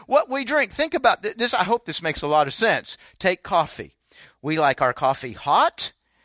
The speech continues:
We like it iced. Have you ever picked up a cup of coffee that had sat there too long and it was room temp? It was lukewarm. That is bitter and nasty, and you want to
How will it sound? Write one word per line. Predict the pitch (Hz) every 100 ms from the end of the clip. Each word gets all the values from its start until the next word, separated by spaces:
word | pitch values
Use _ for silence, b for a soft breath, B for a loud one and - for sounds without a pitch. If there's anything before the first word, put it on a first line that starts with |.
| b 135
We | 147 151
like | 135 139 -
it | 131 - -
iced. | 151 240 339 - - - - _ _ _ _ _ _ _ _ _
Have | 135 135
you | 156
ever | 170 165
picked | 185 - 165
up | 175 139
a | 123
cup | 156 156
of | 139
coffee | 147 147 - 165
that | 147 123
had | 139
sat | - 151 -
there | 160 147
too | - 165
long | 151 156 170 180
and | 139
it | -
was | 127 120
room | 160 160
temp? | - 180 165 190
It | 151 123
was | 135 -
lukewarm. | 143 143 170 - 139 156 165 180 196 202 b b b
That | 147 190 196
is | 147 123
bitter | 113 170 185 202
and | 190 160 139
nasty, | 147 180 185 208 202
and | 165 156
you | 190
want | 180 180
to | 135